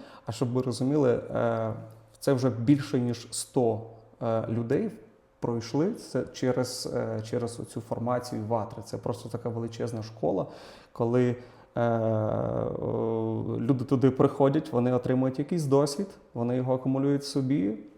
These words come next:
примножують, е, і потім передають наступному поколінню. Отак от і ми вирішили, що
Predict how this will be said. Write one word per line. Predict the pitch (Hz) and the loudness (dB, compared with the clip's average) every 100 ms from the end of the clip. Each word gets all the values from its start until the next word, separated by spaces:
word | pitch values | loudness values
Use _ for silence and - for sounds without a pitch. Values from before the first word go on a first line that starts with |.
| - | -2
примножують, | 123 123 135 151 190 208 202 - - _ _ - | 0 2 4 4 4 2 0 -6 -20 _ _ -4
е, | 123 123 120 120 - | 2 4 4 2 2
і | 131 | 0
потім | - 160 151 | 2 2 2
передають | 135 123 120 139 139 | 4 4 4 2 2
наступному | 123 131 - 123 117 | -2 -4 -2 -2 -2
поколінню. | 113 127 107 101 117 | -2 0 0 -4 -8
Отак | 139 180 - | -8 -8 -6
от | 165 | -2
і | 151 | 0
ми | 175 165 | 2 2
вирішили, | 123 131 143 143 123 | 2 2 0 0 -4
що | - - | -2 0